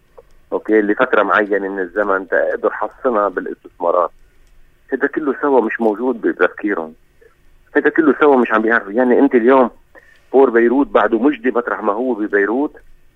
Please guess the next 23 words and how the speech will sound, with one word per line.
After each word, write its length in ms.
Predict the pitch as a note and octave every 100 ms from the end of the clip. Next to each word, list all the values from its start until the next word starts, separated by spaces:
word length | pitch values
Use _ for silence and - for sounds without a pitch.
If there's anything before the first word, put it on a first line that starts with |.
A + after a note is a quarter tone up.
| _
حق 140 | - E3
الأرض 240 | E3 E3
ثلاثين 380 | - C3+ D3 C3
أربعين 280 | A2+ A#2+ B2+
مليار 280 | A2+ A#2 A2
دولار. 380 | G2+ A#2+ A#2 - _ _ _ _ _ _ -
عم 100 | A2
تستثمري 580 | - C3+ D3 C#3 A#2+ A2 -
بور 240 | C3+ C3
أنت 200 | A2+ A2+
بمطرح 420 | G#2 G2 B2 G#2+
غلط، 380 | F#2 E2+ A2+ F2+ - - _ _ _ _ A2+
ما 100 | C3+
بقى 240 | C#3 A2+
يمشي 320 | B2 B2+ A2
حاله 360 | G2+ A#2 B2 G#2
لأنه 340 | F2+ F2 G#2
حركة 360 | - B2+ A#2 G#2
السير 440 | F#2 - A2+ A2+ G2 _ _ _
ما 100 | A#2+
بقى 200 | C3 G#2+
تتناسب 600 | - G#2+ A#2+ C#3 C#3 F2+ F2
مع 220 | F2+ E2+